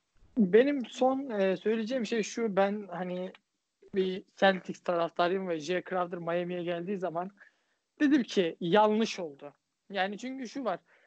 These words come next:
Yıllardır Celtics izledim. Yıllarca Jay Crowder işkencesine katlanmak zorunda kaldım ki Celtics maçını sürekli olarak izleyen arkadaşlar beni anlayacaklardır. Ben biliyorum. Çünkü, ya çünkü Jay Crowder cidden hani, e,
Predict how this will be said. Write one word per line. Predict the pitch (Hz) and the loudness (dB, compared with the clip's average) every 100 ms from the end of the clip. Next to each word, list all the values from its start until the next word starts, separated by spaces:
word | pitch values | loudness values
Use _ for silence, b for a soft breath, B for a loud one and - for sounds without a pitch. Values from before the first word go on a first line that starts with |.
| _ _ | _ _
Yıllardır | 202 233 262 226 208 | -4 0 0 0 -6
Celtics | 196 170 165 - | -8 -8 -10 -14
izledim. | 160 160 180 | -14 -8 0
Yıllarca | 190 226 226 226 208 208 | 4 6 8 6 4 0
Jay | 202 220 | 0 0
Crowder | - 226 202 254 | 0 -2 -2 -10
işkencesine | 202 - 214 202 202 208 | -12 -10 -8 -8 -10 -12
katlanmak | - 190 - 196 202 202 | -10 -14 -8 -6 -4 -6
zorunda | 170 180 190 208 | -6 -8 -6 -8
kaldım | 190 185 226 | -8 -10 -12
ki | 185 - _ _ _ | -12 -14 _ _ _
Celtics | - 233 262 262 214 | 6 6 6 0 -6
maçını | 214 196 - 190 | -10 -10 -14 -12
sürekli | - 254 233 | -4 -4 -2
olarak | 220 214 | -6 -6
izleyen | 214 185 233 240 | -8 -6 -4 -2
arkadaşlar | 208 196 185 175 262 214 160 | -4 -4 -6 -6 -6 -6 -2
beni | 214 233 | 0 0
anlayacaklardır. | 220 202 196 190 208 196 165 151 185 | -2 -2 -2 -2 -4 -4 -8 -8 -6
Ben | 190 190 175 | -4 -4 -4
biliyorum. | 180 196 175 156 | -2 0 -2 -6
Çünkü, | - 190 220 - b b b | -6 0 0 0 b b b
ya | 196 | 4
çünkü | 269 285 202 | 4 2 0
Jay | 160 233 240 | 2 2 2
Crowder | 226 254 233 220 | 2 2 0 -6
cidden | 175 196 - 196 | -10 -14 -8 -6
hani, | 190 190 202 196 _ _ _ 190 | -6 -8 -8 -10 _ _ _ -6
e, | 180 175 175 180 | -4 -2 -4 -6